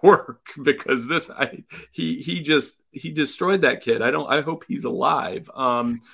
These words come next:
fortunately, the kid got up, and we went from there. But, um,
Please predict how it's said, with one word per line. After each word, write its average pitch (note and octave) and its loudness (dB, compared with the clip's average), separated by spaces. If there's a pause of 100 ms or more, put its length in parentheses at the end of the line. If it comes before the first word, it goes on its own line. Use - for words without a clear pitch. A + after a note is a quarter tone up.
(140)
fortunately, G3 8
the C3 0
kid C#3+ 2
got A#2 4
up, A2+ 4 (120)
and A2 -4 (280)
we A#2 -4
went A2+ -4
from G#2 -6
there. B2+ 6
But, A#2+ 2
um, A2+ -4